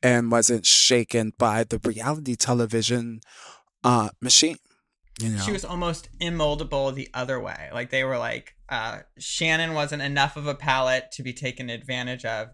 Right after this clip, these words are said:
Speaker 2: and Elise was like, "I know what you're doing." And this is silly. Nobody needs a modeling tra-, contract. That's not a human right. <laughs>
Speaker 1: Right. And, and I, I loved her because she really just did have some of the most, like, amazing, um, rants. Because you think about,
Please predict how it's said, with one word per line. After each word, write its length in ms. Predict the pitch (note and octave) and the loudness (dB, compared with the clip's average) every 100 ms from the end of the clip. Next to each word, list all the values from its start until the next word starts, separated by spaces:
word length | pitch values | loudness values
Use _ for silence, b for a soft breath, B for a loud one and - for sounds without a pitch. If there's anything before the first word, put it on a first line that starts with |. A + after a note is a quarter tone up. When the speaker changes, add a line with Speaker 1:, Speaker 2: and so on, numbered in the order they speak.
| - | -12
Speaker 2:
and 260 | A#2 A2 - | -10 -12 -12
Elise 340 | B2+ B2+ A#2+ B2+ | -10 -8 -10 -10
was 120 | A#2+ | -8
like, 180 | A2 - | -6 0
"I 140 | C#3+ | 0
know 120 | G#3+ C4 | 2 -2
what 180 | C4+ | -2
you're 100 | B3 | -4
doing." 380 | F#3+ D3 E3+ - - - _ - - | -4 -4 -6 -10 -18 -20 _ -14 -6
And 80 | E3 | -4
this 120 | F#3 | -4
is 100 | - | -6
silly. 520 | - D#3+ D3 D2+ - b b b b _ | -4 -4 -4 -6 -10 b b b b _
Nobody 300 | E3+ G3 A3+ | -2 0 0
needs 420 | G3+ D#3 D#3+ D3+ D#3 | 0 -2 -2 -2 -2
a 40 | |
modeling 460 | C#3 B2+ C3 B2+ C#3 | 0 2 2 -2 -6
tra-, 300 | - A2+ B2 | -4 -4 -4
contract. 440 | - C#3 C3+ C#3+ D#3 | -6 -6 -2 -2 -2
That's 160 | G#3+ | -4
not 120 | A#3 E3+ | -2 -2
a 60 | |
human 520 | D#3 E3 D3 C3+ B2 | -4 -6 -6 -6 -8
right. 480 | A2+ A#2+ C3+ F#3 - B | -4 0 0 -2 -4 B
<laughs> 40 | B B B - | B B B -8
Speaker 1:
Right. 400 | E3+ F#3 F#3 G3+ F#3+ | 4 6 6 4 0
And, 240 | G#3 G#3 G#3+ - | 2 2 2 -4
and 260 | G3+ G#3 G#3 - | 0 0 0 6
I, 200 | G#3 A#3 G#3 | 6 6 4
I 100 | G3+ | 4
loved 280 | G3+ G3 G#3 | 4 2 0
her 80 | |
because 280 | G3+ F#3 G3 | -4 0 2
she 120 | G3+ | 2
really 260 | F#3+ F#3 G3 | 0 0 0
just 300 | F3+ F3 - | -2 -6 -2
did 140 | E3 | 2
have 140 | D3+ D#3 | 4 4
some 180 | - D3+ | 4 2
of 60 | |
the 60 | C#3+ | 0
most, 260 | C#3+ C3 | 2 2
like, 140 | C#3 B2 | 2 0
amazing, 880 | C#3 C3+ B2 A#2+ A#2 - A#2+ A#2 A2 b b b b - | -2 -2 -2 0 4 4 4 2 -2 b b b b 2
um, 280 | C3+ B2+ A2 | 4 6 2
rants. 540 | A#2+ B2 G#2+ F#2 - - | 2 2 2 -4 -4 -2
Because 380 | C3+ C3+ B2 | 2 2 4
you 120 | C3+ C3 | 2 2
think 420 | - D#3+ D3+ - | 6 6 4 -2
about, 640 | D3 - C#3+ C3+ C3+ C3 | -2 4 6 8 8 4